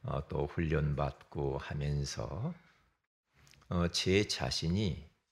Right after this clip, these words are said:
이렇게 많은 변화가 일어나더라고요. 어,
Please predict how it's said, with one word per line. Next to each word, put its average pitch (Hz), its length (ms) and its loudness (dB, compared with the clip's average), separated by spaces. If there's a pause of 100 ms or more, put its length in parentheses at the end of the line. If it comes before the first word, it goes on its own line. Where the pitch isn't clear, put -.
(600)
이렇게 85 320 -4
많은 107 760 -2
변화가 90 680 -2
일어나더라고요. - 720 -10 (1700)
어, 76 340 2